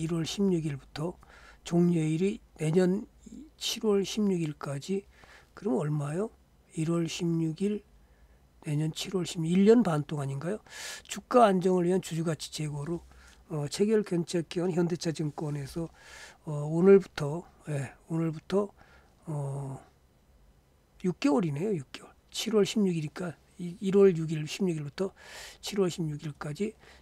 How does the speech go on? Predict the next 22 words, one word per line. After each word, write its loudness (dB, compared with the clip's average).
육 -4
개월 2
동안 -4
주-, -14
주가 -2
안정을 0
위해서, -4
예, -6
자사주 -2
매입 -4
들어간다. -8
자사주 4
매입 2
신탁 0
계약을 -4
체결했습니다. -6
현대차 -4
증권하고. -10
참고로 0
여러분들이 0
이걸 -4
알아, -6